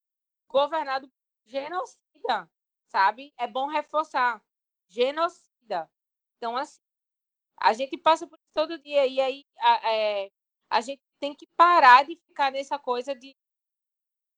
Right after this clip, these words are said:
não, é, é, deixa elas falarem, a gente vai só ouvir.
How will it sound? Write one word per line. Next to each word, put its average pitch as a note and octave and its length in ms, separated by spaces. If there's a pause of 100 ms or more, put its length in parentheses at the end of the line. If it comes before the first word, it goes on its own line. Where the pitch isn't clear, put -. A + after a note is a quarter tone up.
(400)
não, A#3+ 280
é, G#3+ 240
é, G#3 280
deixa B3 300
elas C4 180
falarem, B3 600
a B3+ 40
gente - 320
vai A#3+ 180
só A#3 240
ouvir. B3+ 340